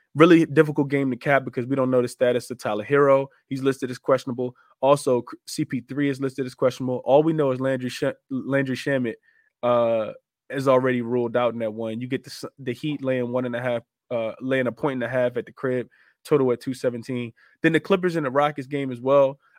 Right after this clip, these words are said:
Um, you get a Rockets team coming off, coming in, uh, four straight road games. They had one home game, and then they had four road games before that. So literally,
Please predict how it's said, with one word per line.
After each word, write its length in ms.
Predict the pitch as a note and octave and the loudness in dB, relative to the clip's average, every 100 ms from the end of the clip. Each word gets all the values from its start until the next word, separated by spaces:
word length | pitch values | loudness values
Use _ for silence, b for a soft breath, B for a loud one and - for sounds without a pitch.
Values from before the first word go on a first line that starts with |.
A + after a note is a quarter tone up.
| _ | _
Um, 540 | C3 C3 B2 A#2 A2+ G#2 | 0 2 2 -2 -4 -8
you 120 | C#3+ | -2
get 140 | D3 C#3+ | 2 2
a 40 | |
Rockets 380 | A#2+ C3+ C#3+ C#3 | 2 0 0 -8
team 260 | - C#3 | -6 -6
coming 320 | C#3 C#3+ C3+ C3 | -4 -4 -4 0
off, 380 | B2 A#2 - _ | 0 0 -6 _
coming 320 | - C#3+ C#3 | -6 -4 -4
in, 200 | C3+ B2+ | -4 -4
uh, 160 | B2 A2+ | -4 -6
four 300 | - - D3+ | -6 0 0
straight 300 | - C#3+ C3 | 0 -4 -2
road 260 | C3 C3 B2+ | -2 -2 -2
games. 380 | C3 B2+ B2+ | -4 -4 -4
They 80 | B2 | -6
had 180 | B2 A#2 | -2 -2
one 400 | G#2+ A#2 D3 E3+ | -2 -6 -4 -4
home 320 | D3+ D3+ D3+ | -2 -4 -4
game, 320 | C3 A#2+ A#2 A#2 b b - | -4 -6 -6 -10 b b -6
and 60 | |
then 80 | C#3 | -2
they 100 | C#3 | 2
had 220 | C3+ A#2+ | 2 0
four 300 | - - F#3 | -2 2 2
road 240 | D#3+ F3 E3+ | 4 2 2
games 240 | D3 C#3+ | -2 -4
before 340 | B2+ - F3+ D#3+ | -6 -4 0 2
that. 160 | B2 | 2
So 160 | A#2+ B2 | 0 -2
literally, 640 | B2 F3 F#3+ E3+ D3+ C#3 | 4 4 4 0 -2 -6